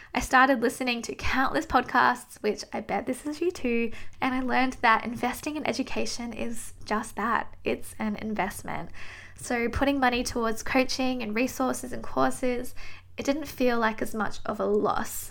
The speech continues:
I learned that it was going to get me to where I wanted to go, but quicker. I made some marketing shifts and I started to attract a higher paying client. I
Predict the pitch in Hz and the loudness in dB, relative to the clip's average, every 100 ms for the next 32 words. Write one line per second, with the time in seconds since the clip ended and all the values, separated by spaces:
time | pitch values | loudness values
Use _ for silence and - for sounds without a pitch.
0 | - 233 220 214 220 214 214 202 - - | 0 2 4 2 0 2 4 4 2 -2
1 | - - 240 220 233 226 220 240 214 202 | -4 -4 -4 -2 0 0 0 -2 2 2
2 | 247 269 - 214 214 220 202 202 208 - | 2 -4 -2 2 4 4 4 0 0 -4
3 | 208 196 202 269 - - - - - - | -2 0 2 0 -2 -6 -4 -4 -2 2
4 | - 208 - - - - - - - 226 | 2 0 -8 -18 -20 -16 -14 -14 -6 -2
5 | 247 269 - 226 262 262 277 269 269 - | 0 -2 -4 2 4 4 0 -6 -4 -4
6 | 247 247 - - 214 214 - - - 233 | -2 -2 -4 -2 -2 -4 -8 -6 -4 -2
7 | - 226 277 - 277 - 214 208 - 208 | 2 4 2 2 0 4 2 2 -4 -4
8 | - 196 202 208 - - 127 208 - - | 2 4 4 2 -2 -4 -4 -6 -4 0
9 | 117 113 175 214 202 208 | 0 -2 -4 0 0 -2